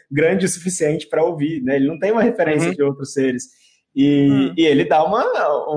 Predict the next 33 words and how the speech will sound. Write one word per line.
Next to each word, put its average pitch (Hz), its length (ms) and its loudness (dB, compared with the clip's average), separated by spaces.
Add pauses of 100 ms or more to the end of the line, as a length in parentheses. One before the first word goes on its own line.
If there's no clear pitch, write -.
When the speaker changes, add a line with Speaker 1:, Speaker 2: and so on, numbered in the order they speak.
(160)
Speaker 1:
uma 139 280 -2
escarcada 170 680 0
no 131 140 0
pai, 110 220 0
né? 107 100 -4
Do 110 120 -10
tipo, 117 680 -4 (180)
"N-, 131 240 -4
não, 190 200 2
eu 127 60 2
não 127 120 0
po-, 151 220 0
como, 196 240 -2 (280)
você - 160 -6
tá 160 180 0
pedindo 165 280 -4
pra 156 120 -2
confiar, 139 880 0
pra, 117 260 -2
pra, 113 580 -4
pra 123 140 -2
eu 143 100 4
ser 147 160 -2
co-, 156 180 -4
uma 131 200 -2
pessoa 135 320 -8
confiável, 135 360 -4
você 214 200 0
não 254 80 0
tá 233 100 0
sendo 175 240 -6
comigo", 131 440 -6
né? 143 180 -4